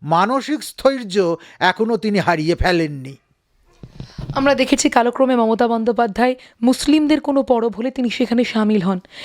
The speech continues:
Speaker 2: তিনি বারংবার বলেছেন তিনি ধর্মীয় মেরুকরণে বিশ্বাসী নয়।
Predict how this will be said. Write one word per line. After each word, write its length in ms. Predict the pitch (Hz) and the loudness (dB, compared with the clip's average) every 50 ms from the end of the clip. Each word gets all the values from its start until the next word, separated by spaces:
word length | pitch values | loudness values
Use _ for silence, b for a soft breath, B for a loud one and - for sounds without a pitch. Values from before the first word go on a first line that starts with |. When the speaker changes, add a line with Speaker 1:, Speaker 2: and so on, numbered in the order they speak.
| B B B | B B B
Speaker 2:
তিনি 160 | 262 254 254 | 2 4 6
বারংবার 440 | 220 233 233 254 269 269 277 285 262 | 6 4 4 4 4 4 4 4 4
বলেছেন 380 | 240 262 254 262 - 294 269 | 2 0 0 0 -2 -2 -2
তিনি 160 | 233 262 247 240 | 0 0 0 0
ধর্মীয় 380 | 185 185 233 233 233 247 254 | 2 2 2 2 2 0 2
মেরুকরণে 480 | 233 233 226 233 - 240 226 220 226 226 | 2 2 2 2 0 0 0 0 -2 -2
বিশ্বাসী 460 | 196 202 - - - 208 - - 202 | -2 -2 -2 -2 -2 -2 -2 -2 -4
নয়। 140 | 185 175 | -4 -4